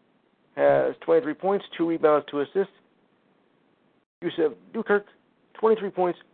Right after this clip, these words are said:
fourteen rebounds, and an assist. Just one. Hmm. All others are finals as the Rockets over the Spurs, one oh nine ninety-three. Derek White, fourteen points, four rebounds, one assist.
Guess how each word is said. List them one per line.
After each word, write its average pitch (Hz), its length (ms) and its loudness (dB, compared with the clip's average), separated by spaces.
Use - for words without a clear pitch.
fourteen 220 380 0
rebounds, 160 480 2
and 147 280 -4
an 131 240 -8
assist. - 180 -8
Just - 180 -20
one. 117 260 -6
Hmm. - 80 -16
All 202 240 8
others 190 160 0
are 165 180 -6
finals 196 440 0
as 147 300 2
the 139 60 -12
Rockets 165 400 0
over 143 100 -8
the 139 100 -12
Spurs, 160 380 2
one 156 140 2
oh 156 80 4
nine 147 340 2
ninety-three. 147 720 -6
Derek 143 300 4
White, 156 340 -2
fourteen 156 460 -4
points, 151 320 -6
four 143 180 2
rebounds, 143 480 0
one 107 180 -6
assist. 185 280 -4